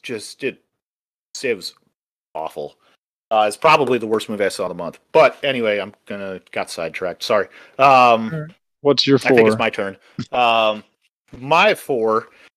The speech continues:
Speaker 1: um, it, I had a hard time choosing between this or another John Carpenter movie. Um,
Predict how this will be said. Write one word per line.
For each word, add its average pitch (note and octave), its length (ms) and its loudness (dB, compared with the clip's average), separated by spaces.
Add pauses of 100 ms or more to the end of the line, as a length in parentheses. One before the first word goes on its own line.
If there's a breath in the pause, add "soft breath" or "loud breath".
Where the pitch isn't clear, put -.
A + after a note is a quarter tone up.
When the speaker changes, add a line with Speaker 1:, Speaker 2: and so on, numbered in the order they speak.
(120)
Speaker 1:
um, A#2 800 4 (280)
it, C#3 520 2
I C3+ 180 2
had D#3 220 4
a G#2+ 80 0
hard C#3 320 0
time C#3 300 0
choosing B2+ 360 -8
between A2+ 440 -10
this A#2 640 -4 (560)
or A#2+ 180 4
another A2 340 0
John B2 280 0
Carpenter B2 440 0
movie. C3 460 -6 (420)
Um, G#2+ 540 -6